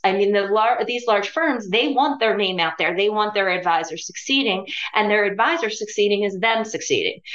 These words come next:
So as long as you're following the guidelines, you're allowed, you're allowed to push a little. You just can't go over the line. Um,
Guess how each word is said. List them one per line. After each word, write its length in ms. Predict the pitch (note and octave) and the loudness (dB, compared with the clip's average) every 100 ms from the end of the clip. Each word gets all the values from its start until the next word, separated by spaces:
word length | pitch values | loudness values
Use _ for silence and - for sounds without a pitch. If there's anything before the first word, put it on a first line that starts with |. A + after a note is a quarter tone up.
| - - | -10 -4
So 600 | - A#3+ A3 G#3+ G#3+ - | 2 4 4 4 0 0
as 220 | - G3+ | 0 2
long 500 | F#3+ G3+ G#3+ C4+ D#4 | 0 2 2 2 2
as 140 | D4+ B3 | 0 0
you're 220 | A3+ A3+ | -2 -2
following 520 | B3 A#3 B3 A#3+ G#3+ | 0 2 2 0 -2
the 80 | G3 | -2
guidelines, 720 | - G3 A3+ G3 D3 C3+ F#3 - _ _ - | 0 2 2 0 -4 -4 -8 -14 _ _ -8
you're 320 | F#3+ B3+ F4+ | 0 2 4
allowed, 460 | D#4 C4+ C4+ D4+ A#3 | 4 2 2 0 0
you're 160 | C4 | -2
allowed 300 | D#4 D4+ F#4+ | 0 0 0
to 120 | G4 G4+ | -2 0
push 200 | F#4 - | 0 0
a 80 | A#3+ | 0
little. 240 | F3+ D3 | 0 0
You 120 | G3 | -4
just 180 | G#3 B3 | -6 -2
can't 200 | C#4 B3+ | -2 2
go 180 | A3 G3 | 2 0
over 120 | F#3 | -2
the 120 | F3+ | -4
line. 340 | F#3 G3+ A2+ - - - - - | 0 0 0 -4 -10 -14 -14 -2
Um, 400 | G3 F#3 E3+ E3+ | 2 4 2 0